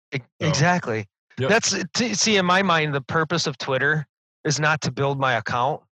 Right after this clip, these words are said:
Speaker 1: The purpose of Twitter is to build a network of people that allows the passage of information from one to the many.
Speaker 2: Exactly. And where
Speaker 1: To
Speaker 2: does the
Speaker 1: me, that
Speaker 2: network
Speaker 1: is the reason for
Speaker 2: direction?
Speaker 1: Twitter. What's that?
Speaker 2: So then the network goes both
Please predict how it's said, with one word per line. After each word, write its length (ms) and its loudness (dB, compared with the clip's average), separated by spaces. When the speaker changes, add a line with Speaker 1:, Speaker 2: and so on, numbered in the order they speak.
Speaker 1:
The 80 -4
purpose 380 -2
of 100 -6
Twitter 300 0
is 100 0
to 80 -6
build 240 -2
a 60 -2
network 460 -2
of 120 -6
people 460 -2
that 120 2
allows 420 2
the 120 -4
passage 560 0
of 120 -4
information 800 -2
from 200 -2
one 520 0
to 120 -2
the 100 0
many. 440 -6
Speaker 2:
Exactly. 440 -2
And 100 0
where 120 2
Speaker 1:
To 40 2
Speaker 2:
does 100 2
the 80 4
Speaker 1:
me, 120 2
that 200 4
Speaker 2:
network 80 0
Speaker 1:
is 180 0
the 120 0
reason 580 0
for 60 -4
Speaker 2:
direction? 200 -6
Speaker 1:
Twitter. 420 -4
What's 180 -4
that? 320 0
Speaker 2:
So 140 0
then 120 2
the 80 2
network 420 0
goes 320 -2
both 260 -2